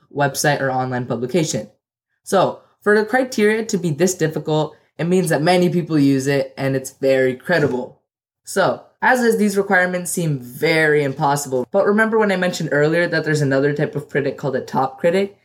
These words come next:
and that a movie or T V show must have five top critic ratings in order to be certified fresh? Well, in order to be a top critic, the criteria is even harder, and I didn't even think that was possible. According to Rotten Tomatoes, top critics are the most significant contributors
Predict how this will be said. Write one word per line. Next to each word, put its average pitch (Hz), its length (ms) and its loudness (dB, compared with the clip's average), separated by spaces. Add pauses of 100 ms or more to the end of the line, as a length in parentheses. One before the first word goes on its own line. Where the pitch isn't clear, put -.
(180)
and 151 160 -2
that 156 120 4
a 151 40 2
movie 175 340 2
or 165 80 2
T 170 220 -4
V 160 140 -2
show 165 240 0
must 151 220 -2
have 143 140 -2
five 147 440 0
top 135 280 -2
critic 135 280 -2
ratings 160 440 0
in 151 80 -4
order 143 200 -2
to - 140 -12
be 135 220 0
certified 131 640 -2
fresh? 202 400 -4 (540)
Well, 208 140 4
in 233 80 4
order 269 200 4
to 220 100 -4
be 190 120 0
a 160 60 0
top 240 340 0
critic, 185 420 -2
the 208 80 -2
criteria 226 540 0
is 214 220 -2
even 214 300 0
harder, 190 600 0 (300)
and 185 100 -4
I 202 160 4
didn't 202 220 2
even 190 200 0
think 160 220 -2
that 156 100 0
was 156 120 0
possible. 127 720 -4 (480)
According 254 280 2
to 240 100 2
Rotten 202 240 2
Tomatoes, 143 460 0
top 160 280 -2
critics 165 300 -4
are 147 80 2
the 135 100 0
most 190 480 2
significant 170 580 -2
contributors 127 640 0